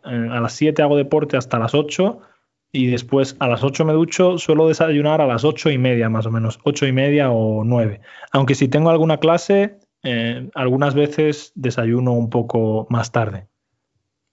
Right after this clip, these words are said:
¿A qué hora sales de casa? Vamos a hablar de cuando no hay confinamiento, ¿vale? Porque si hablamos de la rutina de María o mi rutina cuando hay confinamiento, pues, bueno, la mía no varía mucho, pero la de María varía mucho más.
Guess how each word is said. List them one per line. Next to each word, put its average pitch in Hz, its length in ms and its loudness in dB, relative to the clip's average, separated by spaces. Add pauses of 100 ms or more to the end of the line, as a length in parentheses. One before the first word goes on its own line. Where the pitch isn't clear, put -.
¿A 147 180 2
qué 185 160 2
hora 196 520 2 (280)
sales 160 360 0
de 156 100 0
casa? 113 440 -4
Vamos 151 320 0
a - 20 2
hablar 175 260 2
de 185 140 -2
cuando 123 320 -2
no 135 180 0
hay 135 120 -2
confinamiento, 117 680 -2
¿vale? 113 200 -4
Porque 113 600 -4
si - 140 -6
hablamos 123 380 0
de 131 220 2
la 127 100 2
rutina 127 400 0
de 127 60 2
María 123 540 2
o 113 300 -2
mi 117 160 0
rutina 117 400 0
cuando 117 260 0
hay 120 80 0
confinamiento, 131 600 0
pues, - 500 -4
bueno, 127 160 0
la 113 120 0
mía 143 200 4
no 160 100 4
varía 151 240 4
mucho, 156 380 0
pero 131 120 0
la 127 100 0
de 120 60 -2
María 120 280 -2
varía 120 260 -4
mucho 113 280 -6
más. 104 260 -14